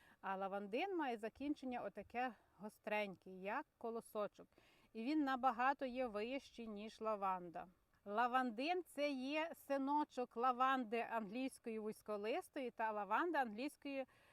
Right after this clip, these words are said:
широколисної. Їх схрестили, і получився ось такий красивий продукт.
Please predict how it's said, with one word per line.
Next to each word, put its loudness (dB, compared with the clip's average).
широколисної. 0
Їх -2
схрестили, -2
і -6
получився -4
ось -6
такий -4
красивий -4
продукт. -6